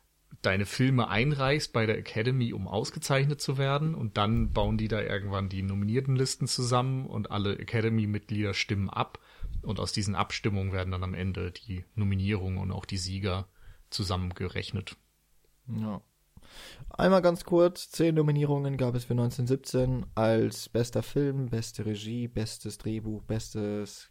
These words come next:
Speaker 2: Kam-, beste Kameraarbeit, Make-up, Production Design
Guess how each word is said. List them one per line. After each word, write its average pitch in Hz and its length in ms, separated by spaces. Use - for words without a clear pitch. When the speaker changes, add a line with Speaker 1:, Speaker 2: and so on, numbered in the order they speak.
Speaker 2:
Kam-, - 260
beste - 260
Kameraarbeit, 127 880
Make-up, 117 680
Production 131 460
Design 107 580